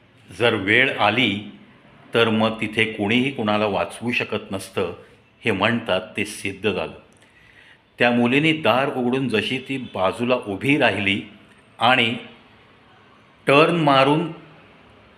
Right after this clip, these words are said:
स्टिअरिंग व्हीलकडनं जाऊन ती दुसऱ्या जागी जा पोहोचायच्या आत, ती अजून थोडी वळायच्या आत आणि तिकडचा माणूस उतरायच्या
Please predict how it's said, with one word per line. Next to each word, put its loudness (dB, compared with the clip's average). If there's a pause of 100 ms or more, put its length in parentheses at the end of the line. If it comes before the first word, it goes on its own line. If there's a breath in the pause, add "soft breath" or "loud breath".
(280)
स्टिअरिंग 2
व्हीलकडनं 2
जाऊन 2
ती -6
दुसऱ्या 0
जागी 2
जा 0
पोहोचायच्या -2 (100)
आत, 2 (1000 soft breath)
ती 4
अजून 4
थोडी 0
वळायच्या 2
आत 2
आणि 0
तिकडचा -2
माणूस -2
उतरायच्या -2